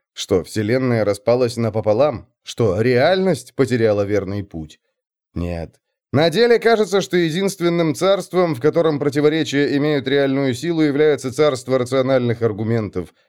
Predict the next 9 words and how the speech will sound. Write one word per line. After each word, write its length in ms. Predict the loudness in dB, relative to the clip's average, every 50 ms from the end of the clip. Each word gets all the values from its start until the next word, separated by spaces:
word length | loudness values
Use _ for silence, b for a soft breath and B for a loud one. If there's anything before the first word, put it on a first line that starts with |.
| _ _ _ _ -2
И 100 | -2 -2
Кругава 440 | 0 0 -2 2 2 2 4 4 2
начала 380 | 0 0 0 0 2 2 2 2
сомневаться 600 | 2 -2 -2 0 0 2 2 0 0 0 -2 -2
в 60 | 2
достоинствах 760 | 2 0 0 0 0 2 2 2 0 -4 -4 -4 -2 0 0
этого 260 | 0 0 0 -2 -2
самопровозглашённого 1200 | 0 0 0 0 -2 -2 -2 -2 -2 -2 -4 -4 -4 -4 -4 -2 -2 -4 -4 -2 -4 -4 -4 -6
царства. 600 | -4 -2 -2 -2 -2 -4 -8 -20 -18 -14 -14 -14